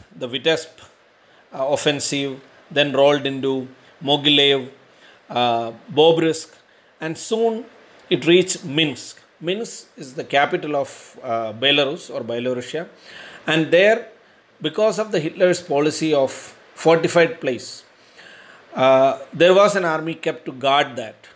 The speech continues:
and they were, it was encircled and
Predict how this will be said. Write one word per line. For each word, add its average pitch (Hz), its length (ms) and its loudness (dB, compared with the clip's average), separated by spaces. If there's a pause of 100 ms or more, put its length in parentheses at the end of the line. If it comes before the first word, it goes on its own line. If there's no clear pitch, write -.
(440)
and 139 160 -12
they 147 140 2
were, 156 360 2
it 127 100 -12
was 143 200 -6
encircled 135 800 -8
and 120 320 -4